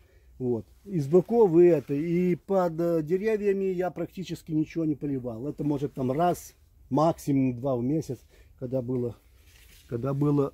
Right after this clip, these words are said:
время. Ну, вот так по зимине.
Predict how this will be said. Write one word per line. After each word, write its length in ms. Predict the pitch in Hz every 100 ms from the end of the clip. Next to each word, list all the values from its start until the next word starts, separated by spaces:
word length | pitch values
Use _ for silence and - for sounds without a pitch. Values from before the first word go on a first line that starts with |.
| -
время. 460 | 220 175 139 131 - - - - - - - - - - - - - - - - - - - - - - - - - - - _ _ _ _ _ _ _
Ну, 420 | 214 285 285 262
вот 360 | 208 202 240 -
так 300 | 185 - -
по 180 | 165 156
зимине. 520 | 147 165 143 117